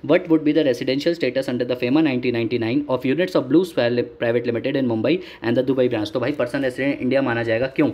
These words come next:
अब वो person resident India इसलिए माना जाएगा क्योंकि जो control किया जा रहा है, वो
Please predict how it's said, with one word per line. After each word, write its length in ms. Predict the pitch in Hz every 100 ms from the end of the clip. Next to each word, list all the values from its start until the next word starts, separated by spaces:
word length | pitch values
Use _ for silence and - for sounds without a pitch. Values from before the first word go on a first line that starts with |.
| - -
अब 180 | 117 143
वो 120 | 165 170
person 260 | 135 160
resident 280 | 147 151 147
India 140 | 127 139
इसलिए 220 | 139 131
माना 180 | 117 113
जाएगा 340 | 113 113 180 - -
क्योंकि 200 | 151 147
जो 100 | 175 175
control 360 | 139 127 165 175
किया 160 | 165
जा 160 | 143 120
रहा 140 | 113
है, 140 | 113 147
वो 180 | 160